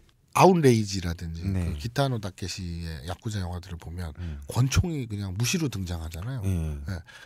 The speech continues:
Speaker 1: 근데 한국에서는
Speaker 2: 음.
Speaker 1: 뭐, 뭐 들리는 얘기로는
Speaker 2: 네.
Speaker 1: 뭐 진짜인지 아닌지 나야 모르겠지만
Speaker 2: 네.
Speaker 1: 러시아제 권총을
Speaker 2: 음.
Speaker 1: 굉장히 쉽게 구할 수 있대요.
Speaker 2: 어.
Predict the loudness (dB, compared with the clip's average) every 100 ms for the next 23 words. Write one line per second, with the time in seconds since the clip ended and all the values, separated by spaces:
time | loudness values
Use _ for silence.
0 | -8 0 0 -2 -14 _ -6 0 0 2
1 | 0 -2 -4 -4 -4 -4 -8 -12 _ _
2 | _ _ _ _ _ -16 -14 -14 -14 -4
3 | -4 4 8 8 8 6 2 0 0 -2
4 | -2 -4 -2 -4 -6 -6 -2 0 0 -2
5 | -4 -6 -6 -8 -8 -12 -12 -8 -4 -4
6 | -6 -12 -18 _ _ _ _ _ _ 4
7 | 6 6 8 6 6 -4 -2 -4 -4 -6
8 | -4 -6 -8 -6 0 2 2 0 -2 -2
9 | -2 0 -2 -2 -8 -6 -8 -6 -4 -4
10 | -4 -6 -10